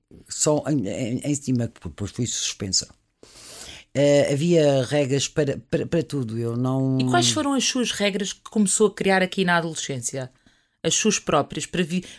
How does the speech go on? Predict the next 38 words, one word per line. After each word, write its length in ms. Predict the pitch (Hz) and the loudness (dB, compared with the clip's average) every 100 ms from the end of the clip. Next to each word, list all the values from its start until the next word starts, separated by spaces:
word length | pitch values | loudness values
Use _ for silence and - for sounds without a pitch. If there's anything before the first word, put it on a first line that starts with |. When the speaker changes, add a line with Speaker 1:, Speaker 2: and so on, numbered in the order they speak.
| _ | _
Speaker 2:
com 140 | 208 | 4
este 240 | 220 - | 4 6
instinto 360 | 214 - 220 202 | 4 4 2 2
de 40 | |
sobrevivência, 1200 | - 196 185 185 180 117 156 170 185 185 - 180 175 - - | 0 0 2 2 0 -2 -2 0 2 2 0 -2 -2 -10 -20
qu-, 100 | - | -4
o 80 | - | -4
que 100 | - | -2
é 40 | 302 | -6
que, 160 | - - | -6 -12
que 80 | - | -10
é 40 | 269 | -6
que 40 | |
começou 520 | 269 240 - 240 233 | -4 0 2 4 4
a, 60 | 220 - - | 4 0 -2
a 40 | 202 | -2
fazer 360 | - 226 202 214 | 4 4 4 2
parte 260 | 220 202 - | 2 0 0
de 80 | - | 0
si 400 | - 190 185 180 | 2 2 2 0
como 600 | - 180 180 175 165 160 147 | 0 2 2 0 -4 -8 -6
Speaker 1:
O 80 | |
sonho. 340 | 127 135 107 95 _ _ - | -4 -2 -2 -4 _ _ -12
Speaker 2:
o 80 | 160 | -8
sonho, 440 | - 175 170 165 - - | -6 -6 -6 -8 -12 -4
a 60 | |
imaginação? 800 | 170 170 151 165 165 - 160 160 - - - - _ | -2 0 -2 -4 -4 -6 -8 -10 -14 -20 -20 -20 _
Speaker 1:
Eu 140 | - 123 | -4 -2
sempre 480 | - - 208 - | 0 2 0 -2
sonhei 720 | - - 156 151 151 165 160 - _ _ _ _ _ _ _ _ _ _ - | -6 -4 0 2 4 2 -2 -10 _ _ _ _ _ _ _ _ _ _ -10
que 160 | - | -4
ia 60 | 151 | -2
ter 160 | 147 | -2
filhos. 580 | 135 - 107 101 - - _ _ _ _ | -2 -4 -6 -8 -12 -16 _ _ _ _
Speaker 2:
Sempre 240 | - 214 208 | 2 2 2
quis 200 | 214 - | -2 2
ser 160 | 220 | 2
mãe? 280 | 208 202 185 | 2 0 -4